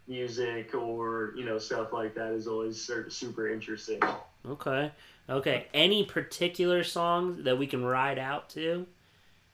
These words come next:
Speaker 1: That's a good one. Um, shoot, I was just, so my wife and I the other day had, we were, uh, on a road trip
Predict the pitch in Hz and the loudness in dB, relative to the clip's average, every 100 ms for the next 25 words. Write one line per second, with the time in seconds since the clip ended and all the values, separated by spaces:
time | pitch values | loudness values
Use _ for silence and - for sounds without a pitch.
0 | _ _ _ _ _ _ - _ _ _ | _ _ _ _ _ _ -20 _ _ _
1 | _ _ _ _ _ - _ _ _ - | _ _ _ _ _ -20 _ _ _ -20
2 | _ _ _ _ - _ _ _ - 123 | _ _ _ _ -20 _ _ _ -8 -4
3 | 123 113 117 113 110 107 107 - _ _ | -4 -4 -4 -2 -4 -6 -10 -16 _ _
4 | _ - _ _ - - - - _ 127 | _ -20 _ _ -20 -20 -20 -20 _ -4
5 | 127 135 139 143 143 147 135 - - - | -2 0 2 2 0 -2 -8 -16 -20 -20
6 | - _ _ - - - - 139 110 - | -20 _ _ -20 -12 -8 -8 -6 -6 -2
7 | 151 160 170 151 - - - 165 143 139 | -2 -2 -2 -4 -6 -10 -4 0 2 2
8 | 127 120 127 127 170 - - 123 120 123 | 2 0 2 2 0 -2 -2 -2 0 -2
9 | 120 117 113 113 110 107 - - _ - | -2 -4 -4 -2 0 -2 -6 -18 _ -20
10 | _ 123 120 117 117 113 110 110 - 139 | _ -4 -2 0 0 -2 -4 -6 -4 0
11 | 131 123 123 - 123 - 110 - - 156 | 2 2 2 0 -4 -6 -14 -18 -2 0
12 | 131 120 110 110 123 120 113 - 117 110 | 2 0 -2 0 0 -2 -6 -6 -2 -2
13 | 110 - | -4 -10